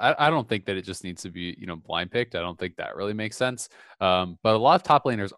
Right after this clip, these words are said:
are blind picking their Aatrox and their, and their Ornn. And Wukong's actually pretty good into both of those, right? You know, I think that, that it can be fairly successful in, into both those matchups. Those are the two most commonly blind pick top laners in North America.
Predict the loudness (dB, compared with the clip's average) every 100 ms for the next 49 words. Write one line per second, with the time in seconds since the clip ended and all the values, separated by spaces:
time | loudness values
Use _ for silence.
0 | 0 0 2 -2 -2 -2 -6 -6 -4 -2
1 | -2 0 0 0 -4 -6 -4 -6 -4 -2
2 | 0 -4 -8 -20 -14 -6 -4 -4 -4 -2
3 | -2 -2 -8 _ _ -4 -2 0 2 2
4 | 4 0 0 -4 -2 -2 0 0 0 -2
5 | -6 -6 -8 -10 -16 -14 -14 -16 _ -4
6 | -2 -2 -4 -4 -4 -6 -6 -8 -8 -8
7 | -8 -8 -8 -4 -4 -2 -6 -8 -4 -4
8 | -4 -4 -4 -6 -6 -4 -4 -4 -6 -4
9 | -6 0 -2 -2 -2 -2 -2 -6 -6 -8
10 | -6 -4 -6 -6 -8 -6 -10 -6 -4 -4
11 | -4 -8 -4 -4 -4 -6 -6 -6 -6 -10
12 | -8 -6 -8 -8 -6 -4 0 -2